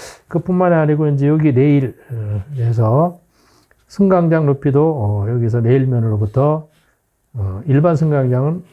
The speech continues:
오십 센티미터, 그 다음에 계단을 통해서 올라가고, 그 다음에 지하철 같은 경우에는 이제 고승강장이라죠. 일점일오, 바로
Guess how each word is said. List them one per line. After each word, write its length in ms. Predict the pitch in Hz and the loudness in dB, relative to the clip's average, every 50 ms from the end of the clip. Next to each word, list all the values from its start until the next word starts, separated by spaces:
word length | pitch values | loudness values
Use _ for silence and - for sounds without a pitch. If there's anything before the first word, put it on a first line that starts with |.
| _ _ | _ _
오십 280 | - 151 156 151 156 - | 2 2 2 2 0 -4
센티미터, 540 | 170 143 117 - - 135 117 98 98 - - _ _ _ _ _ | -4 -4 -4 -2 -2 -4 -2 -2 -4 -6 -10 _ _ _ _ _
그 120 | - 131 | -6 -2
다음에 220 | 117 123 135 143 139 - | 0 0 0 0 -2 0
계단을 380 | - 127 120 139 139 135 127 | -2 0 0 2 0 0 -2
통해서 280 | - 131 120 117 107 123 | -2 0 0 0 -2 -2
올라가고, 760 | 120 117 110 110 104 101 98 98 104 127 156 170 170 170 - _ - - _ _ _ - _ | -2 -2 -2 -2 -2 -2 -2 -2 0 0 0 0 -2 -4 -8 _ -20 -20 _ _ _ -20 _
그 40 | _ | _
다음에 200 | 139 139 139 131 | -2 0 0 0
지하철 500 | 127 - - 139 139 135 - - 160 156 | -2 0 0 2 2 2 0 0 0 2
같은 280 | 147 147 139 - 143 131 | 2 0 0 0 0 0
경우에는 540 | 123 120 117 117 117 120 139 160 156 123 107 | 0 2 2 2 2 0 0 0 0 0 0
이제 380 | 104 117 110 104 95 92 113 - - 123 107 101 - - | 0 -2 -2 -2 -2 -4 -8 -8 -6 -6 -4 -4 -6 -2
고승강장이라죠. 1080 | - 139 147 143 170 170 160 151 135 120 110 104 98 95 90 92 95 95 113 139 156 151 - - _ _ _ _ _ _ _ _ _ | 0 0 2 2 2 0 2 2 0 0 0 0 0 0 -2 -2 -2 -2 0 0 -2 -4 -6 -14 _ _ _ _ _ _ _ _ _
일점일오, 600 | 139 123 123 123 - 160 135 117 113 107 110 98 | 0 0 0 0 0 0 2 2 2 2 0 0
바로 500 | - 104 107 120 139 139 135 110 98 - | 0 2 2 4 4 2 2 0 -2 -8